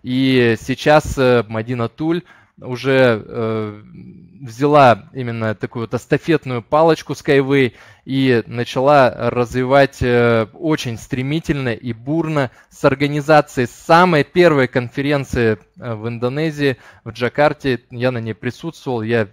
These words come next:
видел эти переговоры, поэтому могу сказать, друзья, потому что, э, это действительно как бы произошло полуспонтанно, э, и сначала одна команда работала, потом, э, эта команда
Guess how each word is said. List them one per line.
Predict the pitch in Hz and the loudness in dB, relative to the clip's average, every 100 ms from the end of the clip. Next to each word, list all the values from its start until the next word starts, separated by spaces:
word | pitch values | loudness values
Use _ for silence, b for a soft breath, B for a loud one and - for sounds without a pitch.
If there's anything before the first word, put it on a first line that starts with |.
| 117 | -14
видел | 151 156 151 | -12 -4 -2
эти | 139 - | -2 -4
переговоры, | - 123 127 123 120 | -10 -6 -6 -4 -6
поэтому | 110 120 117 120 113 104 b b b | -6 -6 -6 -6 -10 -12 b b b
могу | 123 135 156 | -6 -4 -6
сказать, | - 123 127 110 | -4 -2 0 -2
друзья, | 120 117 120 110 | -6 -4 -2 -2
потому | 104 110 113 | -4 -12 -12
что, | - 113 110 - | -8 -4 -4 -6
э, | 95 110 110 104 104 101 98 98 | -20 -16 -10 -10 -8 -8 -10 -10
это | 123 123 110 104 | -10 -8 -8 _
действительно | 131 123 - 156 131 | -10 -10 -8 -8 -6
как | - 113 | -4 -6
бы | 113 | -6
произошло | 107 - 135 127 139 - 156 135 _ _ - | -10 -4 -2 0 -4 -2 -2 -2 _ _ -2
полуспонтанно, | 180 170 147 - 135 123 160 160 160 147 B B B B | 0 2 -2 -2 -4 -2 0 0 0 -4 B B B B
э, | 117 113 113 | -4 -2 0
и | 123 127 120 | -2 -2 -2
сначала | - 120 - 147 127 | -2 -8 0 4 4
одна | 113 127 147 | 2 0 -2
команда | - 143 135 131 127 | 0 -2 -2 -2 0
работала, | 123 123 127 123 113 | -2 -2 -6 -4 -6
потом, | 107 127 - 156 117 - | -4 -6 -4 -6 -6 -12
э, | 120 110 110 110 104 | -12 -8 -6 -6 -6
эта | 135 139 | -4 -4
команда | 131 123 131 131 113 | -4 -2 -2 0 -2